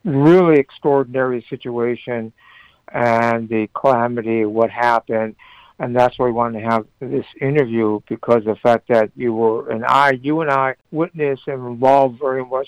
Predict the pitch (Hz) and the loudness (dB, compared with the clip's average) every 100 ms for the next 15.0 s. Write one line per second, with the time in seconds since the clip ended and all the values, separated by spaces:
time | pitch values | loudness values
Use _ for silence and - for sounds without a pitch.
0 | - 131 123 127 127 135 139 131 120 120 | -10 -14 -10 -2 0 2 2 0 -2 -4
1 | 117 - _ _ _ _ _ 160 147 135 | -4 -8 _ _ _ _ _ 2 2 2
2 | 131 127 127 120 120 - 117 120 113 113 | -4 -8 -6 -4 -6 -8 -12 -8 -6 -6
3 | 107 107 - - - 107 101 104 135 - | -8 -12 -18 -14 -6 -4 -4 -8 -18 -6
4 | 98 - - 113 139 135 - 139 143 135 | -4 -2 -4 -6 -10 -2 4 6 6 2
5 | 123 120 123 120 123 110 _ 113 113 113 | 2 0 0 -4 -4 -8 _ -6 -6 -6
6 | - 127 131 135 127 - 110 - 151 143 | 2 4 4 2 -2 -8 -14 2 2 2
7 | 135 _ _ 151 139 131 127 120 113 117 | -2 _ _ -6 -4 -6 -8 -10 -6 -4
8 | 117 110 107 113 104 113 120 110 - 110 | -2 -4 -4 -10 -2 0 0 -2 -2 -2
9 | 110 110 110 113 107 113 107 107 107 104 | 0 2 2 2 0 2 2 2 0 -4
10 | 117 107 104 - 117 104 - 131 135 131 | -4 -2 -2 0 2 2 0 -4 -2 -2
11 | 117 107 110 110 104 - - - _ 147 | 0 2 2 0 -2 -6 -20 -20 _ -4
12 | 131 127 139 147 151 143 127 - 127 123 | -4 2 4 4 2 -2 -8 -2 0 0
13 | - 123 120 120 117 113 117 110 104 104 | -4 -8 -8 -6 -4 -4 -6 -8 -8 -4
14 | 135 127 113 - _ - 127 123 123 | 0 2 2 -4 _ -4 -2 0 -2